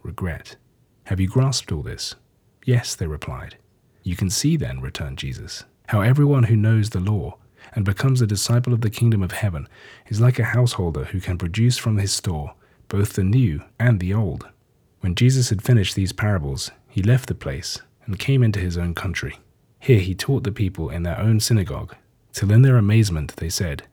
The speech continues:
"Where does this man get this wisdom and these powers? He's only the carpenter's son. Isn't Mary his mother? And aren't James, Joseph, Simon, and Judas his brothers?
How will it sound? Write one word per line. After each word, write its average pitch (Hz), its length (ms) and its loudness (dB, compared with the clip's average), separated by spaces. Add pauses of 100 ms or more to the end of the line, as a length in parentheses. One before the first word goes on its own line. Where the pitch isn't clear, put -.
(240)
"Where 104 160 2
does 120 160 4
this 123 200 2
man 80 320 -2
get 87 240 -8
this - 200 -8
wisdom 110 460 -4 (160)
and 82 120 -6
these 80 180 -6
powers? 101 580 -4 (420)
He's 98 180 -2
only 98 180 2
the 117 100 0
carpenter's - 560 -4
son. - 260 -6 (440)
Isn't 120 280 2
Mary 104 260 4
his 95 200 0
mother? 95 360 -2 (380)
And 104 100 0
aren't 110 260 2
James, 104 520 0
Joseph, 95 480 0
Simon, 101 400 -2
and 82 140 -4
Judas 87 360 -4
his 85 120 -6
brothers? 87 440 -4